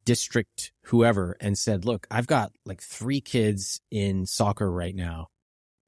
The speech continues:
This is too much. What, what can I do?" Okay, lesson number one, just ask.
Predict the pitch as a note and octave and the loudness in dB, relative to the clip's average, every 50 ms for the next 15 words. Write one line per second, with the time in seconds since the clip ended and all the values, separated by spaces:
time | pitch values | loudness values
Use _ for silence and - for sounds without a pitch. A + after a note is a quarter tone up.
0 | _ _ _ - A#2+ - - - - - B2 A2+ A2 G#2 G2+ - - G#2+ - - | _ _ _ -4 -4 -2 -4 -6 -2 2 4 4 4 4 2 2 0 0 0 -2
1 | _ _ _ _ _ _ G#2+ G#2 A#2+ A#2 - B2+ A2+ G#2+ G2+ F#2+ F2 - C#3+ B2+ | _ _ _ _ _ _ -2 -2 -2 0 0 0 0 0 0 -2 -2 -2 -4 -4
2 | F#2+ D2+ - _ _ _ _ _ _ _ _ A2+ - G#2 F#2+ F#2+ A2 A2 - A#2 | -4 -8 -14 _ _ _ _ _ _ _ _ -2 0 2 4 4 4 4 4 2
3 | G#2+ G#2 G2+ F#2+ G#2 G2+ C3 A#2+ G2 F2 - _ _ - - B2+ B2 - - - | 2 4 4 4 2 2 2 0 -2 -4 -8 _ _ 0 2 2 2 2 0 -6
4 | _ _ _ _ _ _ A2+ A2+ A#2 B2+ - - - | _ _ _ _ _ _ 0 0 0 0 -2 -6 -8